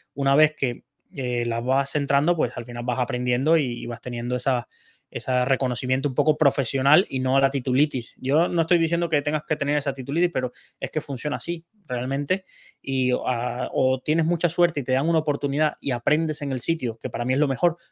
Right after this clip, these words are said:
porque yo, tú puedes estudiar mucho C F A, pero hasta que no te sientas a trabajar con un selector de fondos y entiendes la industria de los fondos y entiendes que hay que mirar de este fondo y que hay que mirar de este otro fondo, pues realmente es, es donde, ahí donde aprendes. Pero si no tienes esa señalización, muchas veces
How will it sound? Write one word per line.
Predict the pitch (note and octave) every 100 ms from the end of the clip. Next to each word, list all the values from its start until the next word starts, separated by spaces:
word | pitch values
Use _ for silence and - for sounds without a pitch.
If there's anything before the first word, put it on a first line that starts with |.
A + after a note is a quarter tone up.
| -
porque | A#2+ A#2+ A#2 _ _ _
yo, | C3 B2+ C3+
tú | C3
puedes | C#3 C#3+
estudiar | D3 C#3
mucho | D3 D3+
C | C#3+
F | B2+ C#3
A, | E3 - _ _ -
pero | B2
hasta | A#2 -
que | B2
no | B2+ B2
te | C3
sientas | D#3 D3+ C#3
a | C#3
trabajar | C3+ C3+ C#3
con | B2
un | C3+
selector | C3 C3 - C#3
de | C3
fondos | D3 D3 B2 A#2+
y |
entiendes | A#2 A#2+ C3 C3 B2+
la | B2+
industria | B2+ B2+ - B2
de |
los | B2
fondos | C3+ C3 -
y | A#2+
entiendes | A#2+ C3+ C3
que | -
hay | C3+
que | C#3
mirar | C3 C3 B2+
de | C3
este | - B2
fondo | C#3 C3+ B2+
y | B2+
que | B2
hay |
que | B2+
mirar | B2+ B2 C3
de | B2+
este | B2+
otro | B2 B2+
fondo, | - C#3+ E3 F3 _ _ _ -
pues | A2+
realmente | A#2+ B2 C3+ D3+ D#3
es, | D3+ -
es | D3
donde, | D3+ D3 C3
ahí | B2+ C#3 E3
donde | C#3 B2+
aprendes. | A#2 C3+ A#2 A2+ _ _ _ -
Pero | B2+
si | A2+ C3
no | D3
tienes | D#3+ D#3+
esa | D#3+ D#3+
señalización, | D#3 D3 D3 C#3+ C#3+ C#3 D3 D#3+ E3
muchas | D3+ D3+
veces | D#3 F#3+